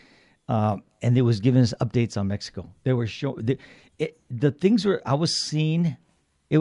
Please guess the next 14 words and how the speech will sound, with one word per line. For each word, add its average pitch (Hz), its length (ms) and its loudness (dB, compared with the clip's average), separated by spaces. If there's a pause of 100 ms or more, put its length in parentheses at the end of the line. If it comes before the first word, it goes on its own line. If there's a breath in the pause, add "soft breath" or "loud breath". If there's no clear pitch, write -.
it 143 80 2
would 135 200 0
blow 143 480 0 (180)
your 117 180 -2
mind. 117 440 0
It, 123 280 -2
the, 110 240 -2
the 110 160 0
pictures, 175 560 2
the 117 80 -2
graphic 131 640 -4
images 127 500 0
that 110 200 -6 (600 loud breath)
daily 131 880 0